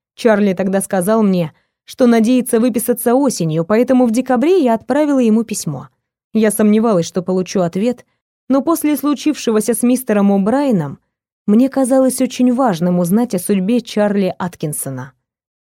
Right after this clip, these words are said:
К моему удивлению, Чарли вскоре ответил. Он действительно выписался из реабилитационной больницы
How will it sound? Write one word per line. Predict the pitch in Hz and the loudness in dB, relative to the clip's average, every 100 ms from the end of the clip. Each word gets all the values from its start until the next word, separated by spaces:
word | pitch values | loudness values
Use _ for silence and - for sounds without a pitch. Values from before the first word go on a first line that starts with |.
| _ | _
К | - | 2
моему | 226 262 285 | 4 6 4
удивлению, | 294 226 233 294 359 339 330 - _ _ _ _ _ | 2 0 0 0 0 -2 -6 -12 _ _ _ _ _
Чарли | - 214 294 311 311 | -2 0 2 0 -4
вскоре | - - 208 226 | -6 -2 0 0
ответил. | 226 165 151 - 143 _ _ _ _ _ | -2 -6 -8 -10 -14 _ _ _ _ _
Он | 247 220 | 2 4
действительно | 196 214 214 220 233 - 170 175 | 2 0 -2 -2 -2 0 0 0
выписался | 185 202 175 185 175 - | -2 -2 -2 -2 -2 0
из | 185 196 170 | 2 2 0
реабилитационной | 190 196 190 202 202 208 - 226 190 175 | 0 0 0 0 -2 -4 -2 0 2 0
больницы | 175 190 240 269 - 139 | 0 0 0 -2 -6 -10